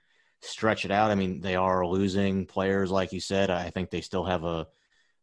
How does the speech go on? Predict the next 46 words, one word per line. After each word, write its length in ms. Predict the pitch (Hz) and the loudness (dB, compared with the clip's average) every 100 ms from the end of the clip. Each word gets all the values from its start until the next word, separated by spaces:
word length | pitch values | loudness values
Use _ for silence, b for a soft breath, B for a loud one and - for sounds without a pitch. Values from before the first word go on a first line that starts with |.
| _ | _
pretty 240 | - 110 98 | -6 -2 0
good 240 | 92 - | -2 -4
core 360 | - 98 101 95 | -4 0 2 2
of, 140 | 80 | -2
of 160 | 95 85 | -6 -4
a 20 | |
lineup 480 | 82 87 95 92 90 | -2 0 0 0 0
in 140 | 98 | 0
there, 240 | 95 95 92 | 2 2 0
and, 120 | 87 | -2
and, 160 | 95 85 | -6 -8
and 160 | 101 | -6
the 80 | 87 | -8
pitching 480 | - - 101 107 104 | -8 -6 -4 -4 -4
staff, 460 | - 101 104 104 | -4 -2 0 0
I 140 | 101 92 | -2 -6
think, 480 | - 101 98 92 - _ _ - | -2 0 0 -2 -12 _ _ -8
you 80 | 101 | -4
know, 60 | |
you, 120 | 90 90 | -4 -4
you 120 | 92 | -6
mentioned 360 | 87 90 - 87 | -4 -4 -6 -4
guys 280 | 87 87 85 | -2 -2 -4
like 200 | 85 - | -10 -4
Framber 400 | 104 92 92 87 | -2 0 -2 -2
Valdez, 840 | 92 87 90 90 90 90 85 - | -2 -2 -2 -2 -2 -4 -8 -14
Christian 320 | - 95 92 | -10 -10 -10
Javier, 720 | 87 90 87 87 87 90 90 | -6 -6 -4 -4 -2 -2 -2
like, 180 | 85 82 _ | -4 -8 _
Jose 300 | 95 92 87 | -6 -4 -4
Urquidy, 800 | 87 82 - 98 92 90 90 85 b b b b - | -6 -8 -8 -6 -4 -2 -2 -6 b b b b -10
uh, 400 | 87 85 85 82 | -4 -2 0 -2
you 60 | 90 | -2
know, 120 | 87 95 | -4 -4
Enoli 340 | 98 98 92 | -2 0 -2
Paredes 540 | - 92 87 92 92 - | -4 -2 0 0 -2 -4
coming 260 | 98 92 | -4 -2
up 200 | 92 90 | -2 -2
out 100 | 95 | -4
of 60 | 85 | -2
the, 260 | 85 85 82 | -4 -4 -6
the 80 | |
bullpen 480 | 85 92 95 101 92 | -6 -2 -2 0 -2
this 200 | 92 - | -2 -2
year. 100 | 98 | -2
Like, 340 | 87 85 82 | 0 0 -4